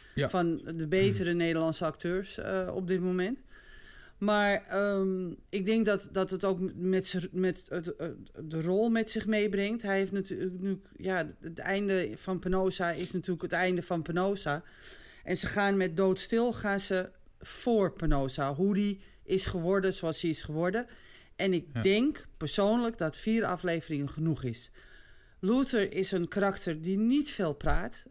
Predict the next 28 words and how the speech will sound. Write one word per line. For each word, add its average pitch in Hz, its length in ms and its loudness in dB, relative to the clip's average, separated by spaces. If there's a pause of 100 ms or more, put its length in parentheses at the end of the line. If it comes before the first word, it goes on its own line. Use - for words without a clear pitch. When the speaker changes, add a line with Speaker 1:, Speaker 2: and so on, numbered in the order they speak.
Speaker 2:
Ehm, 160 480 -2
hij 170 240 0
is 175 200 -2
niet 208 220 2
Speaker 1:
Mhm. 185 140 0
Speaker 2:
een, 170 140 -2
eh, 151 260 -2 (440)
een, 156 340 -2
een, 151 260 -2
eh, 135 540 -8
iemand 170 460 -2
die 160 140 -2
je 160 100 0
oren 240 380 2
van 143 480 -2
het 147 120 -8
hoofd 147 320 -2
kletst, 202 440 -4
zeg - 340 -6
maar. 240 240 0
Speaker 1:
Nee. 123 140 0 (200)
Speaker 2:
Hij 185 140 2
zegt 214 280 2
alleen 208 340 2
wat 170 180 0
nodig 170 420 0
is. 269 360 -6
En 175 460 -4